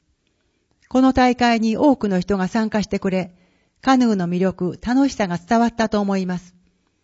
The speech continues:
できれば毎年訪れたいと思います。二千八年の前川での合宿については、前川での合宿練習でいい調整ができ、北京五輪に出場を果たし、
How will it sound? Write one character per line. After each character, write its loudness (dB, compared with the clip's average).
で 2
き 2
れ 4
ば 2
毎 0
年 -2
訪 0
れ 0
た 0
い -2
と -4
思 -4
い -6
ま -8
す。 -20
二 -2
千 2
八 0
年 2
の -2
前 2
川 0
で -4
の -4
合 -2
宿 -6
に -2
つ -4
い -4
て -10
は、 -8
前 2
川 2
で 0
の -4
合 -2
宿 -2
練 2
習 -2
で -2
い 0
い -2
調 0
整 -2
が -4
で -4
き、 -12
北 -2
京 2
五 6
輪 0
に -6
出 -6
場 4
を 2
果 -2
た -4
し、 -12